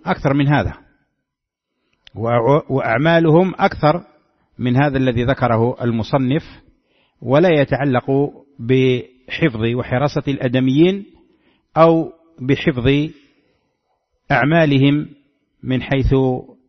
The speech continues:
كتابتها من أقوال أو أعمال أو نيات.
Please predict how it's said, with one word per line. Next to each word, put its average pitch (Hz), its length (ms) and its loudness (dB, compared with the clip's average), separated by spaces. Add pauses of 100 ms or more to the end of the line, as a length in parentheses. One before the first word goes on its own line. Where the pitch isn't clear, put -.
(180)
كتابتها 139 1040 2 (3000)
من 135 300 0
أقوال 139 640 0
أو 127 180 0
أعمال 139 560 -2
أو 131 140 2
نيات. 117 640 -2